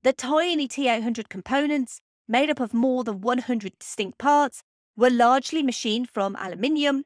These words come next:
and some of the smaller elements required manual carving and sculpting. The endoskeleton feet needed more strength to support the body, so steel was used, and after each individual T eight hundred component had been created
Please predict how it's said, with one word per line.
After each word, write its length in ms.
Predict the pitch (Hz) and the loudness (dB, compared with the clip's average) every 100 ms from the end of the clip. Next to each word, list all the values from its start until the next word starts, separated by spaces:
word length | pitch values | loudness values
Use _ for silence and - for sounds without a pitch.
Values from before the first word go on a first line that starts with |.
| _ _ _ | _ _ _
and 140 | 233 | -6
some 220 | 233 330 339 | -2 0 0
of 120 | - | -2
the 80 | 226 | -8
smaller 460 | - 262 302 349 | -4 -2 0 2
elements 560 | 226 208 220 269 240 - | 2 0 0 -4 -6 -6
required 540 | 214 - 220 202 196 | -6 -4 -2 -2 -2
manual 340 | 196 190 175 160 | -4 -4 -6 -8
carving 520 | - 247 247 240 240 | 0 2 2 -2 -4
and 160 | - - | -10 -12
sculpting. 800 | - - 359 427 - 208 151 156 _ _ _ _ _ | -12 0 2 0 -4 -4 -4 -10 _ _ _ _ _
The 100 | - | 0
endoskeleton 880 | 330 403 370 285 - 294 330 - 302 | 2 2 0 -2 -2 0 0 -4 -6
feet 340 | - 302 - | -2 -4 -4
needed 260 | 233 233 208 | -4 -2 -2
more 180 | 208 185 | -6 -6
strength 520 | - - 277 359 - | -8 -2 -2 -2 -6
to 100 | 240 | -10
support 360 | - - 190 - | -8 -6 -6 -4
the 80 | |
body, 360 | 175 302 294 294 | 2 4 4 -2
so 280 | 254 208 190 | -4 -4 -4
steel 500 | - - 220 185 170 | -8 -10 -6 -6 -8
was 240 | - - | -12 -10
used, 480 | 233 294 277 277 - _ _ - | -4 -2 -2 -6 -14 _ _ -8
and 100 | 247 - | -6 0
after 300 | 320 - - | 0 -2 -6
each 240 | 285 302 - | -4 -4 -4
individual 540 | 277 277 240 247 240 208 | -4 -4 -2 -4 -4 -8
T 180 | - | -4
eight 140 | 240 226 | -4 -2
hundred 260 | 208 190 | -6 -8
component 580 | - 180 - 247 294 320 | -10 -10 0 0 2 -2
had 100 | 214 | -4
been 140 | 180 170 | -6 -8
created 720 | - 185 262 370 - 165 | -8 -2 -2 -2 -6 -8